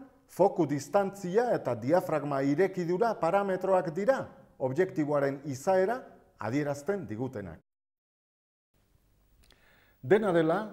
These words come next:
argazki kamera digitalen optikak badu ezaugarri bat soseguz aztertzea merezi duena. Zoom elektronikoa.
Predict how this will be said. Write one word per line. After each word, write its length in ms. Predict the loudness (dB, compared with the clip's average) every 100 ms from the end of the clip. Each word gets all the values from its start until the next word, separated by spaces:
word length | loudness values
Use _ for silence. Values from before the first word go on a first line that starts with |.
| -16 -20 -6
argazki 500 | -2 0 -2 -6 -4
kamera 400 | -2 -2 0 0
digitalen 720 | 0 -2 -4 0 2 2 -2 -2
optikak 580 | -2 0 -2 -2 -4 -8 -20 -20 -14
badu 400 | -4 -2 2 2
ezaugarri 500 | 2 0 2 2 2
bat 280 | 0 -4 -14 -12
soseguz 640 | -2 -2 0 -2 -2 -6 -8 -18 _
aztertzea 640 | -12 -6 -4 -4 -4 -4 -4
merezi 440 | -4 -4 -4 -6
duena. 320 | -6 -8 -10 -18 -20 _ _ _ _
Zoom 380 | -2 -2 -2 -8 -4
elektronikoa. 840 | -2 -2 -2 -6 -6 -10 -14 -16